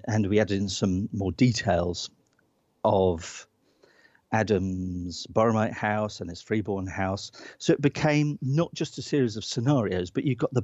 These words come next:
background as to why those scenarios, those, the whole campaign was actually happening.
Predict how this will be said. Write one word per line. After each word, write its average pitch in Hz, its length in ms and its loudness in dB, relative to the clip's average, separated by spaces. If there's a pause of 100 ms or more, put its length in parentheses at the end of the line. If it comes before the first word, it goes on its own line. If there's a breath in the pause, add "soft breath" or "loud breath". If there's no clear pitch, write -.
(140)
background 107 720 -4
as - 140 -6
to - 140 -4
why 143 360 4
those 120 340 2
scenarios, 110 680 0
those, 107 240 2 (540 loud breath)
the 113 80 2
whole 135 200 2
campaign 98 520 -4
was 95 120 -10
actually 113 360 -2
happening. - 520 -4